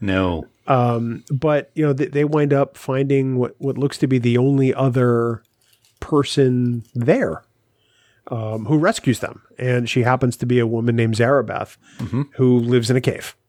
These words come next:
Speaker 1: Lives in a cave. Um, one thing before we get into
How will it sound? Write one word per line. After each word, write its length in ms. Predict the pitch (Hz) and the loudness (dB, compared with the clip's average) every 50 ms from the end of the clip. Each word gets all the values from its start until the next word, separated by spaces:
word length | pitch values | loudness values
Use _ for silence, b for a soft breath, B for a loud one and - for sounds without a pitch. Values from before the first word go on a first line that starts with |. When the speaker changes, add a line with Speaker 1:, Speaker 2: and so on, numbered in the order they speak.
| _ _ B B B B B B B B | _ _ B B B B B B B B
Speaker 1:
Lives 180 | 113 117 110 | 0 2 2
in 80 | 156 151 | 2 2
a 40 | 147 | 2
cave. 440 | - - 143 131 131 135 - - - B B B B B B | 2 2 4 4 4 4 2 -2 -8 B B B B B B
Um, 420 | - 120 117 113 113 104 107 - b b b b _ | 2 2 4 4 2 0 -2 -6 b b b b _
one 280 | - - 160 170 220 214 | -12 -4 0 0 0 2
thing 220 | - 226 208 196 165 | 2 0 0 0 -2
before 220 | 156 - 190 185 | -2 0 0 2
we 80 | 180 180 | 2 2
get 120 | 175 165 | 2 2
into 320 | 160 143 - 156 139 127 | 0 0 0 -2 -4 -4